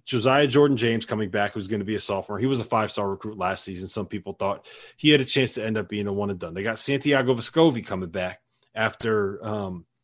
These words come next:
uh, after his freshman year. Now, the thing with him as a freshman, like, he turned the ball over so much when he stepped in as a starting point guard. But how about this, man? He, he, he got there in the middle of, uh, of the semesters, right? He landed on, like, a Friday from Uruguay.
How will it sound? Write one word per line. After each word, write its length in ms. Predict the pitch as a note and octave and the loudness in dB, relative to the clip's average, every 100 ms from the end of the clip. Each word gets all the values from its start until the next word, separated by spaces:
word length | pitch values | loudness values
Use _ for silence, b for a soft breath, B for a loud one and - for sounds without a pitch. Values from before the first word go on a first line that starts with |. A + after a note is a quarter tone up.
| _ - _ | _ -20 _
uh, 40 | A2 | -8
after 580 | G#2+ F#2 E2+ G2+ - A2 | -8 -8 -8 -8 -4 0
his 160 | C3+ | 0
freshman 400 | - G#2+ - G2 | 0 -6 -4 -8
year. 80 | F#2+ | -4
Now, 120 | G#2 | -6
the 80 | G#2+ | -2
thing 160 | E3+ D#3 | 0 2
with 100 | C3+ | 4
him 160 | F3+ | 4
as 100 | D3 | 2
a 60 | B2 | 2
freshman, 400 | G3 G3 - C3+ | 2 2 2 0
like, 180 | A#2+ - b b b _ _ _ _ | 0 -2 b b b _ _ _ _
he 140 | - | -8
turned 280 | F3+ F#3 F3+ | 0 4 6
the 40 | B2+ | 6
ball 260 | C#3 C#3 | 6 8
over 140 | A#2 G2+ | 6 2
so 380 | - - D#3 | -2 4 4
much 400 | C3+ D#3+ C#3 - | 4 2 0 -6
when 100 | B2 | -6
he 40 | A#2+ | -4
stepped 300 | - B2+ A#2+ | -2 -2 0
in 120 | A#2 | 0
as 140 | A2+ | -2
a 40 | G#2+ | -4
starting 320 | - B2 A2 | -2 0 0
point 240 | - F#3 E3 | 0 0 2
guard. 140 | A#2 | -2
But 80 | C#3+ | 0
how 120 | G3 | 0
about 200 | F#3+ F3+ | 0 4
this, 200 | F#3 B2 | 2 4
man? 240 | G2+ G#2+ - b b b _ _ _ _ _ _ _ | -4 -4 -8 b b b _ _ _ _ _ _ _
He, 580 | - F#3+ A3 A3+ G#3+ - _ _ _ _ _ _ | -2 2 4 4 0 -10 _ _ _ _ _ _
he, 260 | G#2 F#3+ F3 | -2 0 0
he 220 | C3+ F3 | -2 -2
got 280 | D3+ D3+ F3+ | 4 4 6
there 220 | C3 A2+ | 4 4
in 140 | A#2 A#2+ | 2 2
the 60 | |
middle 480 | A#2 D3+ D#3 A#2 G2+ | 6 8 8 6 2
of, 340 | A#2 A#2 G#2+ - | 0 0 0 -2
uh, 240 | A2+ G#2 | 0 0
of 140 | G#2+ G#2 | -2 -4
the 80 | |
semesters, 500 | - A#2 B2 - E2+ | -4 -2 -2 -4 -6
right? 140 | G2 A#2+ | -6 -4
He 160 | C#3 | -2
landed 400 | C3 C#3+ F#3 F3 | 2 4 6 6
on, 100 | D3 | 4
like, 140 | B2 G#2 | 0 -2
a 40 | |
Friday 460 | - - C3+ C3+ A#2+ | -8 0 4 4 2
from 220 | - G#2 | -2 -2
Uruguay. 560 | G#2 B2 G2 E2+ E2 | 4 4 4 -2 -8